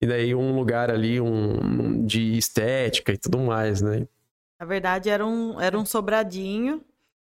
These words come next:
Speaker 2: e como tava pequeno onde eu tava, eu precisava de mais ambientes.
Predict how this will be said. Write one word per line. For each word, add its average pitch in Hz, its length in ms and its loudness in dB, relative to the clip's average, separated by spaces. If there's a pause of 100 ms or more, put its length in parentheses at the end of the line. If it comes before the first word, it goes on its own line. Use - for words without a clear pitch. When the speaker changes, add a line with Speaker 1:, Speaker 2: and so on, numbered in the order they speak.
(140)
Speaker 2:
e 190 960 -4
como 233 220 -2
tava 254 280 -2
pequeno 190 560 -4
onde 175 140 -6
eu 165 80 -6
tava, 180 680 -4
eu 180 80 -8
precisava 175 560 -4
de 170 120 -8
mais 165 300 -6
ambientes. 202 640 -8